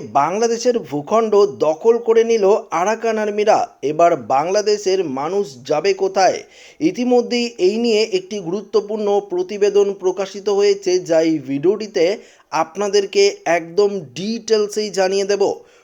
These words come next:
ষোলোই ডিসেম্বর উনিশশো একাত্তর, যেটি বিজয় দিবস হিসাবে পরিচিত, তা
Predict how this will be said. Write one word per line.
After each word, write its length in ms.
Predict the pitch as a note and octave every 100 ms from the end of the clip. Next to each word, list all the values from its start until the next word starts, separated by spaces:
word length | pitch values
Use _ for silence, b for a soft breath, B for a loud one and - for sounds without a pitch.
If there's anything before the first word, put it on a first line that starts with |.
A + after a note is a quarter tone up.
| _
ষোলোই 360 | - G3 B3 A#3
ডিসেম্বর 520 | A3 A#3+ A3 A3 A3 G#3+ -
উনিশশো 460 | G3 A3 G#3+ -
একাত্তর, 540 | G3 F#3+ G3 - G3 C#3 - _ A2+
যেটি 360 | G#2+ E3+ G#3 E3+ F#3+ b b b B2+
বিজয় 460 | C3 F#3 G#3+ A#3+ G3+
দিবস 360 | G3+ G3+ G#3 G3+
হিসাবে 320 | F3+ G3 G3 F#3+
পরিচিত, 440 | E3+ F#3 G3+ G#3 F3+ E3 G#3+ B B
তা 120 | _